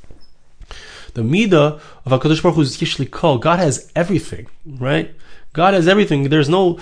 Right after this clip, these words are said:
there's nothing that God lacks. God is perfect. He has everything. He's created everything, right? So to the extent that we sense and feel that we have everything, so we are resonating, as it were, with God.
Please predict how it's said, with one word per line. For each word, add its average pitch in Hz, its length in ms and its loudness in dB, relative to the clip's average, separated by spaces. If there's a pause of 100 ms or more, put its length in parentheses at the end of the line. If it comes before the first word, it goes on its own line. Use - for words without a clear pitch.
(240)
there's 139 160 -2
nothing 196 220 2
that 139 120 2
God 147 240 4
lacks. 151 340 4
God 143 160 -2
is 139 120 -2
perfect. - 380 -2
He 135 80 0
has 147 340 0
everything. 151 340 -2
He's 117 140 -4
created 139 440 -4
everything, 131 520 -6 (520)
right? 131 120 0
So 131 240 2
to 131 180 0
the 135 80 0
extent 196 380 0
that 156 80 0
we 147 420 2
sense 208 420 2
and 131 120 0
feel 175 180 0
that 147 120 2
we 139 120 2
have 143 420 0
everything, 196 680 -4 (640)
so 156 560 4 (920)
we 139 160 2
are 131 100 4
resonating, 139 800 4
as 127 160 2
it 135 80 -2
were, 123 180 -2
with 123 160 -4
God. 131 340 2